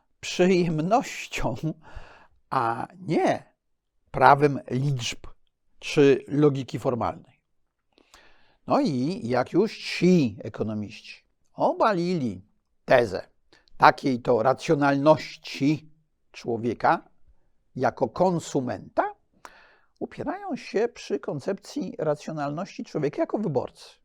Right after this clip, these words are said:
No, albo, albo, proszę państwa, no bo ten człowiek dokonuje zawsze wyborów. Albo,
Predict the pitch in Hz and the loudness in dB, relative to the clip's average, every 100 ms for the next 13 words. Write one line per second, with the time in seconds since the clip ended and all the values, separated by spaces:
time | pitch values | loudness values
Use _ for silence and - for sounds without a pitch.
0 | _ _ - - - 160 240 - - - | _ _ -20 -16 0 4 4 2 -8 -20
1 | - - - - 143 - 139 135 170 - | -20 -20 -14 -2 -2 -2 0 2 2 0
2 | - - - 339 - 139 - - 160 - | -20 -6 -2 -2 -2 -8 -8 -8 -8 -6
3 | 131 131 120 - - - - - - - | -6 -6 -6 -12 -20 -20 -20 -20 -20 -16
4 | 107 139 185 123 147 208 - _ - - | -2 -2 2 4 4 2 -6 _ -4 -2
5 | 202 320 _ _ _ _ _ - - - | -2 -6 _ _ _ _ _ -20 -16 -8
6 | 95 101 113 135 131 131 208 - - _ | -2 2 4 4 2 2 2 2 -8 _
7 | _ _ 143 175 - 185 151 170 208 294 | _ _ -4 -4 -4 -2 -2 -2 0 0
8 | 370 - - 196 143 147 147 147 120 107 | 0 -2 6 6 6 4 4 2 2 -6
9 | - - - _ _ _ _ - - _ | -14 -20 -20 _ _ _ _ -20 -20 _
10 | - _ - - 269 294 147 160 370 | -20 _ 6 8 8 8 8 8 2